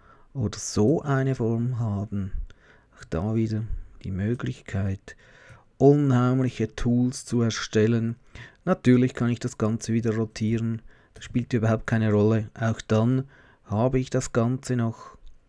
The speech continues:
auseinander, zusammen, mehr, weniger, auch da. Also all das kann man aus einem Zahnrad erstellen. Sobald ich, ähm, das jetzt in Kurven umwandle, hier oben,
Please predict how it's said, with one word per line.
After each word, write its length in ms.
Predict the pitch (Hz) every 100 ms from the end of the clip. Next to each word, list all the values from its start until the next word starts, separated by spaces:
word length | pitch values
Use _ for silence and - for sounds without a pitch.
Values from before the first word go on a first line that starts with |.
| _ 117
auseinander, 680 | 113 117 110 98 101 101 101 _ - - - -
zusammen, 680 | 123 117 95 95 92 95 92 - - - - _ _
mehr, 440 | 104 104 104 104 104 - - - _ _ _
weniger, 680 | 101 101 107 107 104 107 98 - - - - _ _ _ - 117
auch 160 | - -
da. 360 | 85 87 95 - - - - - - _ _ -
Also 400 | 113 131 117 101 _
all 300 | - 139 175
das 400 | 156 135 170 170
kann 160 | 151 143
man 100 | 131
aus 200 | 120 110
einem 260 | 110 107
Zahnrad 640 | - 127 147 139 123 117 -
erstellen. 680 | 113 - - 101 110 233 - - - - - - -
Sobald 480 | - 143 147 160 208
ich, 340 | 202 175 - -
ähm, 560 | 147 139 139 135 123 120
das 260 | - 143 143
jetzt 200 | 127 -
in 120 | 120 - -
Kurven 480 | - 147 226 247 226
umwandle, 520 | 214 120 117 135 143
hier 300 | 143 147 -
oben, 520 | 117 139 165 196